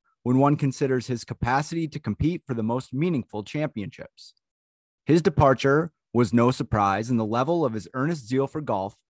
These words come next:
remains an open question. Yet there's no debating his aptitude and competitiveness under the brightest lights. The exodus has generated strong opinions and created battle lines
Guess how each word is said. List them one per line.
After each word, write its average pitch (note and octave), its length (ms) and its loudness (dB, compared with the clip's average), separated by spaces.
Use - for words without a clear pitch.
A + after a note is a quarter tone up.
remains B2+ 500 0
an A#2 100 -6
open G#2+ 260 -8
question. C#3+ 560 -6
Yet D#3 140 2
there's F3+ 200 2
no G#3 180 6
debating D#3 560 0
his G#2+ 120 -6
aptitude G#2 800 -6
and A2+ 140 -2
competitiveness A2 920 0
under B2+ 360 4
the A2 100 0
brightest G#2 400 -2
lights. C3 540 0
The C3 140 4
exodus D#3 580 2
has B2 140 -4
generated C#3 520 -2
strong C#3+ 420 -2
opinions C3 500 -4
and A2 120 -6
created B2 400 -4
battle C3 280 0
lines F2 460 -10